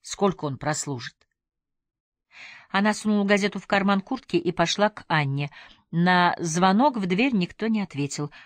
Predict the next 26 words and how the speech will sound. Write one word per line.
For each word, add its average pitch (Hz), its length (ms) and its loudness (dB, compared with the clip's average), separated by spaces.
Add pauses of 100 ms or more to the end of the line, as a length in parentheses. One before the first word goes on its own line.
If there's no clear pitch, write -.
(600)
Она 226 180 4
уже 226 140 0
привычно 220 440 -2
вскрыла 285 440 0
замок 165 480 0
и 226 160 -6
прошла 226 380 -4
в - 40 -12
прихожую. 123 600 -10 (2250)
Вдруг 165 300 -6
у 190 40 -2
нее 190 120 0
появилось 180 360 -2
чувство, - 360 -6
что - 200 -4
здесь 170 300 -2
кто-то - 280 -6
побывал 165 440 0
после 160 480 -4
того, 160 380 -4 (680)
как 160 200 -4
она 175 200 2
ушла 165 280 0
отсюда 175 360 -2
в - 100 -14
полночь. - 600 -10